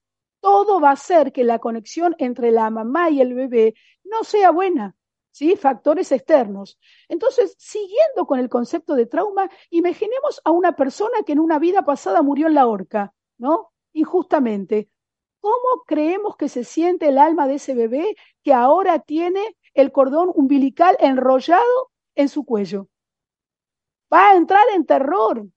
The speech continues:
igual que entró en terror cuando lo llevaron a la horca. Si en una vida pasada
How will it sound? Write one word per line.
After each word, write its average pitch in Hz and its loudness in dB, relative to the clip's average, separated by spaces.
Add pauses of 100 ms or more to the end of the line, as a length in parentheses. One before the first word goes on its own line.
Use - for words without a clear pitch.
(100)
igual 311 2
que 285 2
entró 269 0
en 339 -2
terror 269 0
cuando 359 2
lo 339 -2
llevaron 359 -2
a 339 0
la 285 2
horca. 277 -4 (1200)
Si - -4
en 240 0
una 269 4
vida 311 4
pasada 254 0